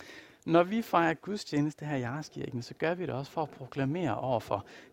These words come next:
de onde magter, over for djævlen og alt hans rakkerpak, at vi er en del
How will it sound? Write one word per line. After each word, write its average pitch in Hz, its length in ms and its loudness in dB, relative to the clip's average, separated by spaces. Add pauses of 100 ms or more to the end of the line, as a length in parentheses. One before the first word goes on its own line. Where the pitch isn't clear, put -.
de 127 200 -4
onde 175 280 4
magter, - 560 -2 (1120)
over 175 240 8
for 147 160 -2
djævlen 160 720 2 (160)
og - 300 -2
alt 143 240 -4
hans - 600 -6
rakkerpak, 113 560 -6 (1400)
at 123 340 -4
vi 185 260 -2 (1300)
er 123 100 0
en 113 120 0
del 131 400 -4